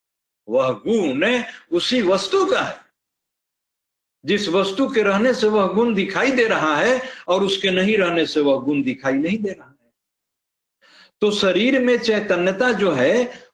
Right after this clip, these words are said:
वही चेतन आत्मा के रहने से दिखाई दे रही है और चेतन आत्मा के नहीं रहने से वह चैतन्यता गायब हो जाती है, डिसअपियर हो जाती है। इसका मतलब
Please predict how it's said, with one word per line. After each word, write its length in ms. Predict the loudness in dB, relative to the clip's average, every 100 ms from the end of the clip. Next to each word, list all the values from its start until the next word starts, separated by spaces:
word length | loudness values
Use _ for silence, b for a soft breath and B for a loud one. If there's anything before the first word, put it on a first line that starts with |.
| 0
वही 280 | 2 0
चेतन 440 | 0 0 2 0 0
आत्मा 460 | 0 0 0 0
के 200 | 0 0
रहने 340 | 2 2 2 2
से 160 | 0
दिखाई 380 | 0 -2 -2 -2
दे 180 | 0 0
रही 320 | 0 0 -2
है 220 | -2 -4 -10 b b
और 160 | -2 0
चेतन 340 | 0 0 -2
आत्मा 300 | -4 -2 -2
के 140 | 0
नहीं 220 | 0 2 2
रहने 260 | 2 0
से 120 | 0
वह 180 | 0 0
चैतन्यता 640 | 0 -4 -2 -2 -2 -2 -2
गायब 240 | 0 0
हो 120 | 0
जाती 340 | 0 -2 -4 -4
है, 80 |
डिसअपियर 560 | -4 -4 -4 -4 -4 -8
हो 160 | -8 -16
जाती 80 | -18
है। 1300 | -20 _ _ _ _ _ _ _ _ _ _ -8
इसका 260 | -6 -4 -4
मतलब 640 | -2 -4 0 0 0 -6